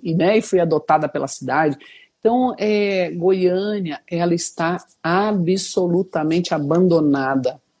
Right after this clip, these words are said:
E é o que eu falo na vida. É, eu nunca penso no problema maior, senão eu fico doida. Eu tento começar pelo mais simples. Vamos começar pelo básico, pelo que, que a gente pode resolver agora, nesse momento. É, vamos,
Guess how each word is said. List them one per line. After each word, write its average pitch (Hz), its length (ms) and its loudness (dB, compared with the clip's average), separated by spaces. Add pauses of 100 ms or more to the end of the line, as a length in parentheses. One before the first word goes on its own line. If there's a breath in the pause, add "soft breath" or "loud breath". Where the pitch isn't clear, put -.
(220)
E 156 160 4
é 180 60 4
o 180 80 2
que 185 100 -4
eu 175 80 2
falo 180 300 0
na 185 160 0
vida. 135 640 0 (500 soft breath)
É, 139 260 0
eu 156 140 0
nunca 180 480 0
penso 180 420 -2
no 185 100 2
problema 185 560 0 (260)
maior, 160 460 0 (200)
senão 147 320 -2
eu 151 60 0
fico 180 200 -4
doida. 127 500 0 (320 soft breath)
Eu 143 100 0
tento 165 300 -2
começar 175 440 -2
pelo 185 220 2
mais 233 220 -2
simples. 151 480 -2
Vamos 247 200 2
começar 208 380 -2
pelo 147 200 0
básico, 156 680 0
pelo 151 180 2
que, 156 540 -2
que - 80 -2
a 151 40 4
gente 170 240 0
pode 170 280 0
resolver 143 520 0
agora, 156 380 0
nesse 143 300 -4
momento. 147 640 -2 (560 loud breath)
É, 143 580 2 (120)
vamos, 214 440 0